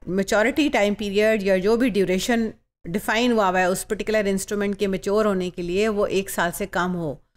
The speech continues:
तो उसको हम मनी मार्केट का इंस्ट्रूमेंट बोलते हैं। लेकिन अगर यही इसी तरह से गवर्नमेंट ने कोई बॉन्ड्स इशू किए हैं, जो उन्होंने बोला, "हम पाँच साल के बाद ये मैच्योर होंगे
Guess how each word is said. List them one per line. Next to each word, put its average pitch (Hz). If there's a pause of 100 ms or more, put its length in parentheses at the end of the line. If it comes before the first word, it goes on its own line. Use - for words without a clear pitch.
(240)
तो 220
उसको -
हम 254
मनी 226
मार्केट 190
का 180
इंस्ट्रूमेंट 160
बोलते 151
हैं। 160
लेकिन 202
अगर 233
यही 254
इसी 254
तरह 247
से 240
गवर्नमेंट 208
ने 226 (300)
कोई 220
बॉन्ड्स 202
इशू 233
किए 208
हैं, 214
जो 208
उन्होंने 202
बोला, 185
"हम 175 (100)
पाँच 190
साल 202
के 208
बाद 190
ये 202
मैच्योर 196
होंगे 185